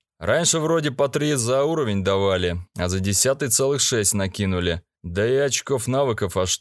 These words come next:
три штуки вместо одного. Интересно, это разовая акция или будет теперь так всегда? В любом случае, уровни получать становится всё сложнее. А значит, распределять нужно с умом. Ещё, наконец, появилась характеристика восприятия.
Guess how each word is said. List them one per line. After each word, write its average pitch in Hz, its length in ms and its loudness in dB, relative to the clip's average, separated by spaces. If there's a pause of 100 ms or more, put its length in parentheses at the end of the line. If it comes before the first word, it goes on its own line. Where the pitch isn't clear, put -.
три 107 220 0
штуки 95 540 -2
вместо 90 480 0
одного. 92 520 0 (240)
Интересно, 123 680 0
это 98 240 0
разовая 135 640 2
акция 90 400 -2
или 92 140 0
будет 90 340 -4
теперь 90 320 -4
так 87 200 -2
всегда? 98 600 0 (180)
В 85 60 -6
любом 135 380 0
случае, 147 680 2
уровни 139 440 0
получать 120 460 0
становится 117 600 2
всё 107 220 -2
сложнее. 98 880 0 (240)
А 90 120 0
значит, 151 400 0
распределять 135 680 0
нужно 120 320 -2
с - 140 2
умом. 101 560 0 (240)
Ещё, 87 320 0
наконец, 143 460 0
появилась 123 500 0
характеристика 98 1120 0
восприятия. 95 1160 -2